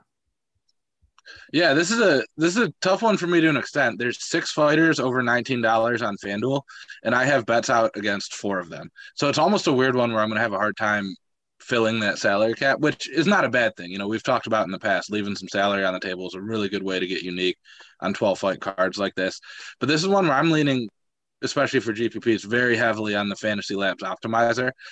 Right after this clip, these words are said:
I'm gonna mix in those underdogs I like, you know, Buckley, who we haven't quite talked about yet, Vettori, uh,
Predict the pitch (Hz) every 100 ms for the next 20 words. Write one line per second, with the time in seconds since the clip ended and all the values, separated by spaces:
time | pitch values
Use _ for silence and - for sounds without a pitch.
0 | - - 147 160 143 - 131 123 110 104
1 | 110 120 113 120 113 113 113 117 107 98
2 | 113 117 113 107 107 104 101 113 95 104
3 | 98 101 98 90 95 87 - - - _
4 | 107 104 120 110 104 101 98 98 - 98
5 | 95